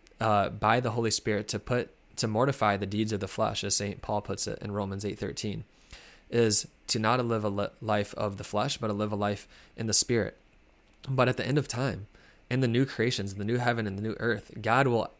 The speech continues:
fully redeem our humanity, where we'll live body and soul, and our humanity will no longer be filled with pride or division or jealousy or envy of, of other people or have hatred.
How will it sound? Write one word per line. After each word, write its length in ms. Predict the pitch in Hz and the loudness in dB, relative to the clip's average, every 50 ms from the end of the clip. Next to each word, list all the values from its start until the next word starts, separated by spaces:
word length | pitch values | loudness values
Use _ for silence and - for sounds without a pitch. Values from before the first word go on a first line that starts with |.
| _ - - | _ -20 -16
fully 500 | - - - - - 139 143 156 151 139 | -12 -10 -6 2 6 6 8 8 8 6
redeem 340 | 127 117 113 120 120 113 | 6 4 2 2 0 0
our 60 | 104 98 | 0 -2
humanity, 520 | - 110 104 107 113 113 107 92 98 98 | -2 -2 -2 -2 -2 -2 -2 -4 -4 -4
where 180 | 98 107 107 104 | -2 0 0 2
we'll 220 | 101 113 127 127 | 4 4 4 4
live 340 | 113 117 143 135 95 92 - - - - - - | 4 4 4 4 2 0 -4 -12 -20 -20 -14 -10
body 460 | 104 104 113 113 123 135 127 117 - | -2 2 4 6 6 6 6 4 0
and 180 | - 104 107 | -2 -2 0
soul, 300 | - - 123 120 104 98 | 2 2 2 2 2 0
and 80 | 98 101 | 0 0
our 80 | 107 110 | -2 -2
humanity 680 | - - - 120 120 120 135 139 123 107 98 92 - - - - - - | -4 -4 -4 -2 0 0 2 0 0 0 -2 -4 -6 -8 -16 -20 -10 -6
will 80 | - 113 | -2 0
no 180 | 117 117 127 127 | 4 6 6 6
longer 460 | 113 117 123 131 123 113 101 101 - - - - - - - 113 | 6 4 4 4 2 2 0 0 -2 -8 -20 -20 -16 -10 -4 0
be 240 | 120 113 110 107 | 2 4 4 2
filled 320 | 104 - - 123 123 113 113 | 2 2 4 4 4 4 2
with 300 | - 104 107 - - - | -2 -4 -6 -6 -8 -6
pride 360 | - 123 123 120 110 101 92 | -2 2 2 4 4 2 0
or 120 | - 107 110 | 0 -2 0
division 580 | 107 113 107 104 120 120 117 113 101 98 98 | 0 -2 0 2 2 2 2 0 -2 -4 -4
or 360 | - 98 110 110 107 101 104 113 | -2 0 2 2 2 2 0 -2
jealousy 520 | 107 113 117 117 123 117 - - 110 104 98 | -2 0 2 2 4 2 2 2 0 0 -2
or 60 | 101 | -2
envy 380 | - 117 120 117 120 113 107 107 | -2 -4 -4 -2 0 0 2 2
of, 220 | 104 101 - - - - | 0 0 -4 -8 -10 -8
of 140 | 107 104 | -4 -2
other 200 | 110 104 107 104 | -2 0 0 -2
people 460 | 98 - - 113 - - 98 95 92 - - - - | -2 -2 -2 -2 -2 -2 -2 -2 -4 -6 -12 -16 -6
or 200 | - - 120 113 | -2 2 2 2
have 260 | 107 120 117 110 101 | 4 4 2 2 2
hatred. 460 | - - 120 127 - - 98 92 95 | 0 0 0 0 0 0 -2 -2 -4